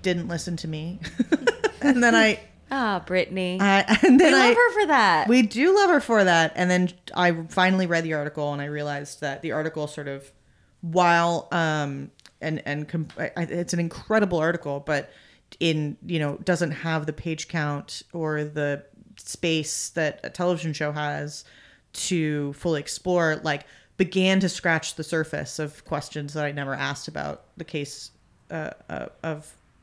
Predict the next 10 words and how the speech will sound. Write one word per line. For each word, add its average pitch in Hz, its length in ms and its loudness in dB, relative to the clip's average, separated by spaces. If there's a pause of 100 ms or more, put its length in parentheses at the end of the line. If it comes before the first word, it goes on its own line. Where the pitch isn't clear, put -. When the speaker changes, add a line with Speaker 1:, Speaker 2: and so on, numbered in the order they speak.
Speaker 1:
Michelle 156 240 -8
Carter 147 340 -8
and 151 140 -10
Conrad 143 360 -8
Roy 143 140 -8
the 147 80 -10
third. 196 400 -2 (720)
And 202 160 2
so 202 200 6
I 185 460 2